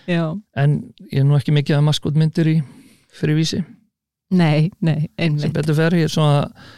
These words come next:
Speaker 2: ég bara hef það sem að sést á myndum og það sem ég tók.
Speaker 1: Mhm. Já, það var einmitt, ég ætlaði að spyrja út í það. Ertu með einhver svona sýn sem ljósmyndari? Þú veist, hvað, svona,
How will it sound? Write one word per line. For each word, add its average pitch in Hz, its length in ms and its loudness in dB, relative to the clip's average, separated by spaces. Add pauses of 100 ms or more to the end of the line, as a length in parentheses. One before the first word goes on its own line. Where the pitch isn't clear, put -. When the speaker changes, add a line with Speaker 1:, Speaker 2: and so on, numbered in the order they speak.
(640)
Speaker 2:
ég 156 140 -2
bara 170 160 0
hef 165 440 0 (1120)
það 175 180 0
sem 170 160 0
að 156 260 2
sést - 280 -2
á 170 60 0
myndum 151 280 2
og 143 60 4
það 147 120 2
sem 143 160 0
ég - 40 -8
tók. - 300 -6 (360)
Speaker 1:
Mhm. 143 320 0 (1120)
Já, 175 160 2 (140)
það 240 220 0
var 247 100 0
einmitt, 226 280 2
ég 190 320 -2
ætlaði 220 260 0
að 214 140 -2
spyrja 220 340 0
út - 80 -4
í 180 60 0
það. 143 240 0
Ertu 226 220 -2
með 240 160 4
einhver 240 180 0
svona 196 200 4
sýn 175 480 0
sem 214 320 0 (100)
ljósmyndari? 175 580 -2 (120)
Þú - 40 -8
veist, 170 200 -2
hvað, 233 300 -4 (880)
svona, 165 320 -6